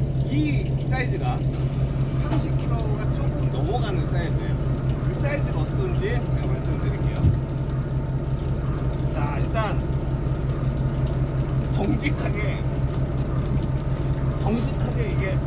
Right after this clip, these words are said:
이게 삼십이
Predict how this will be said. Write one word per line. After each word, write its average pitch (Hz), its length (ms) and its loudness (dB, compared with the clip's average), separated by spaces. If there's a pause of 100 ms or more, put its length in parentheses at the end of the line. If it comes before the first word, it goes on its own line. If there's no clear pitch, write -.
(2250)
이게 131 240 4 (1400)
삼십이 - 440 0